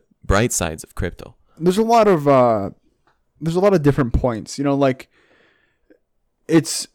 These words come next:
Speaker 2: being, getting away from, I mean, getting where we are now in two thousand twenty in the, in the,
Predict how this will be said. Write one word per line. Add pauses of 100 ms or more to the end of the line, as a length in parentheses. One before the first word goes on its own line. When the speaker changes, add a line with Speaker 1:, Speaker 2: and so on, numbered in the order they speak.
(160)
Speaker 2:
being,
getting
away
from,
I
mean,
getting
where
we
are
now
in
two
thousand
twenty
in
the,
in
the,